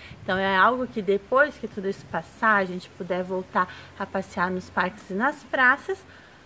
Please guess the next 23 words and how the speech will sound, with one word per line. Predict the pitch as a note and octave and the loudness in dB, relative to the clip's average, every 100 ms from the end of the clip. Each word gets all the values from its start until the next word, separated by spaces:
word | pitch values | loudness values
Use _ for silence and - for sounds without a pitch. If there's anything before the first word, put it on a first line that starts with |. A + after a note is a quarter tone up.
| - - - | -20 -10 -2
a | D#4+ | -2
gente | D4 D4 | -2 -4
vai | C#4+ C#4+ | 0 0
ter | C#4+ C4 | 0 2
a | C4 | 2
oportunidade, | C4 C4+ C4+ B3+ B3 A3 A3+ A#3 | 2 0 0 -2 2 2 2 0
às | C4 | -4
vezes, | A#3 A#3 B3+ C4 A#3+ | -2 -4 -4 -8 -8
de | C#4+ D4+ - - - | -10 -10 -16 -18 -12
ver | B3+ | -4
essa | C4+ A3 G#3 - | 0 0 -2 -4
orquestra | A#3+ A#3+ A3 G#3 A3 G#3+ | -8 -2 -4 -4 -8 -8
tocando. | B3 A#3+ - F3+ E3 E3+ - - A#3 | -8 -10 -8 -8 -8 -12 -16 -20 -8
E | G3 | -4
é | G3+ | -2
um | G#3 | -4
trabalho | G3+ G#3+ G3+ G#3+ A3 | -4 -2 0 0 -2
bem | G3+ F#3+ G#3+ G3+ G3+ | -6 -4 -2 -2 -2
bacana, | G3+ G#3 - F#3 F#3 - - - - | -2 -4 -6 -6 -6 -10 -18 -20 -12
um | A3 | -8
trabalho | A3 A3+ G3+ G3+ G3+ | -4 0 2 0 -2
bem | F3+ F#3 G3 | -4 -4 -2
legal, | G#3+ G#3 F3 E3+ | -4 -2 0 0